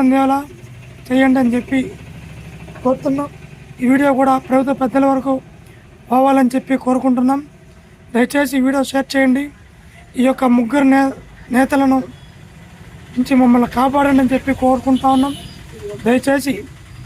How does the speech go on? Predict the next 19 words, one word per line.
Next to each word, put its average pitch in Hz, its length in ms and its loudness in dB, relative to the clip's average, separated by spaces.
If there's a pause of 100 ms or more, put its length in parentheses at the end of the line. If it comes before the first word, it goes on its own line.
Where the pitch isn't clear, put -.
(200)
మాకు 233 160 0 (100)
ప్రాణహాని 262 440 2
ఉందండి, 254 300 0 (540)
మమ్మల్ని 240 260 4 (100)
కాపాడండి. 254 520 2 (720)
పోలీస్ 269 300 2
సిబ్బందిని 269 420 2
కోరినాం, 262 300 0 (200)
పోలీస్ 269 260 0
సిబ్బంది 269 300 -2
నుంచి 254 200 -2
కూడా 262 160 0
ఎటువంటి 269 360 -4 (800)
ఇది 269 180 4
లేదు. 269 220 2 (800)
దయచేసి 254 460 0 (160)
మమ్మల్ని 220 340 -14
కాపాడండి. 262 560 0
ప్రభుత్వ 262 260 -2